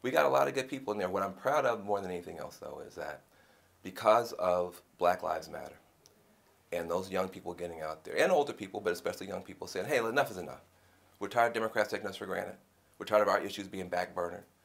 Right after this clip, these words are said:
We're tired of giving you votes and getting promises but nothing in return. We want to be taken seriously." That's the power of grassroots people. And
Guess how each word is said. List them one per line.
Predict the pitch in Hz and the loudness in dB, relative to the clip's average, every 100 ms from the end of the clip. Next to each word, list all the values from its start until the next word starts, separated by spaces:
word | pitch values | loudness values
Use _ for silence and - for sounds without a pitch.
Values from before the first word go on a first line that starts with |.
| _ | _
We're | 92 | 0
tired | 107 101 | 4 4
of | 92 | 2
giving | 98 98 | -6 -6
you | 92 | -6
votes | 90 90 - | 2 2 2
and | 85 | -4
getting | 90 90 | -4 -4
promises | - 87 85 - | -2 -4 -4 -8
but | 82 | -8
nothing | 80 80 85 | -6 -6 -8
in | 85 | -10
return. | 87 92 85 | -8 -6 -4
We | 101 113 | -4 0
want | 110 101 | 2 2
to | 95 | -2
be | |
taken | 95 85 | -8 -8
seriously." | - 110 98 - - - _ _ - | -10 -10 -10 -12 -18 -20 _ _ -8
That's | 92 | -8
the | 110 | -4
power | 113 107 | 4 4
of | 107 | 4
grassroots | 110 107 110 | -2 -4 -8
people. | - 135 - - - _ - | -10 -10 -12 -18 -20 _ 0
And | 104 107 104 101 | 2 6 4 2